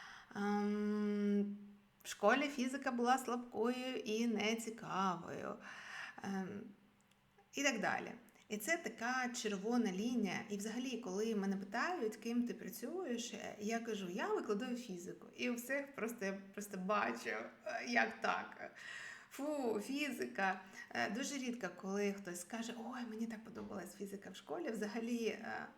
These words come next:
на слово "фізика" я сло-, слухаю відповідь "фу". І це дуже прикро, і, чесно кажучи, це стосується не тільки фізики, а багато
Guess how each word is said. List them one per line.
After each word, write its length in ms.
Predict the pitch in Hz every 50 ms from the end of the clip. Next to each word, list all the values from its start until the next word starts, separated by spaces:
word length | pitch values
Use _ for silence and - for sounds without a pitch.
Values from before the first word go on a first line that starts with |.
| - - -
на 100 | 208 202
слово 300 | 202 220 214 220 233 240
"фізика" 420 | 240 320 349 349 381 - - -
я 300 | 220 208 208 214 226 233
сло-, 580 | 240 240 - 190 202 220 226 220 - - 214 214
слухаю 720 | 196 - - 240 247 247 240 214 208 202 202 214 - - - - -
відповідь 600 | 226 220 226 240 240 - - 190 202 214 208 202
"фу". 280 | - - - 190 175 - - - - - - - - - - - - - - - - -
І 100 | - 269
це 160 | - 330 320
дуже 260 | 269 285 277 269 269
прикро, 500 | - - - 285 294 - 269 - - 202 180 180 - - -
і, 240 | 214 226 226 214 208
чесно 340 | 214 262 277 - 262 240
кажучи, 360 | 240 247 277 269 - - 233 214
це 180 | - 214 226
стосується 580 | 226 - 202 208 - - 240 233 214 220 - 190
не 160 | 196 202 214
тільки 340 | 202 - - - - - 185
фізики, 520 | - - 233 277 277 - 233 233 - 190 190
а 40 | 180
багато 500 | 170 180 180 185 185 185 185 185 -